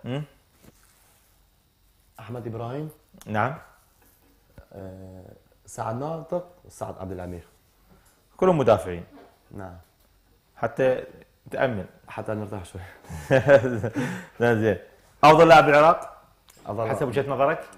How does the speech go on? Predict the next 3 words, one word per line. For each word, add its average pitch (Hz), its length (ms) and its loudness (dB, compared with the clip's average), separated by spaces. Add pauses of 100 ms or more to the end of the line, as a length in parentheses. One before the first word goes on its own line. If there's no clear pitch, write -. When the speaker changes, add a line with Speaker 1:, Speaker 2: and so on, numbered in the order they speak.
(540)
Speaker 2:
حاليا؟ 170 520 2 (120)
Speaker 1:
إيه. 135 260 -8 (4000)
Speaker 2:
والله. 92 300 -14